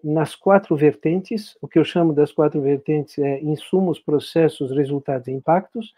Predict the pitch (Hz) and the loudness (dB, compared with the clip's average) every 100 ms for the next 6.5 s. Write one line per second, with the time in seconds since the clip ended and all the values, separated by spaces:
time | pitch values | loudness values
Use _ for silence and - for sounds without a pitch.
0 | _ _ - 143 151 156 - _ 190 196 | _ _ -6 0 0 0 -16 _ 2 4
1 | 196 165 165 - 185 - 147 170 147 143 | 4 2 2 2 -2 -2 -6 -4 0 0
2 | 143 - 208 220 226 208 - _ _ _ | 0 2 4 4 2 -4 -8 _ _ _
3 | 180 175 - 175 156 156 147 143 151 - | 4 4 4 2 2 2 0 2 0 0
4 | 139 180 156 - 247 233 - - 143 135 | -6 -4 -2 0 0 0 -4 -2 0 0
5 | 160 143 139 127 - 180 175 160 143 - | -2 -4 -6 -6 -2 0 0 -2 -6 -10
6 | - 190 190 151 170 | -4 0 0 0 -2